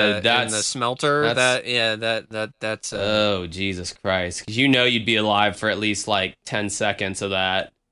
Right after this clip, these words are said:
Speaker 2: And those are, that would be the most hellacious ten seconds of your fucking life.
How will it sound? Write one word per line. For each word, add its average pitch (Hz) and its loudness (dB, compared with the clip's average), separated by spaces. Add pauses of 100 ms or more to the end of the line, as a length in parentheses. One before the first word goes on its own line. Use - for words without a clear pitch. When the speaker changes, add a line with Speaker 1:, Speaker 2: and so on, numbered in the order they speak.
(360)
Speaker 2:
And 117 2
those 120 4
are, 117 2
that 117 2
would 117 0
be 117 2
the 113 0
most 110 0
hellacious 110 -2
ten 107 -2
seconds 104 -4
of 95 -4
your 95 -6 (100)
fucking 101 -6
life. 98 -6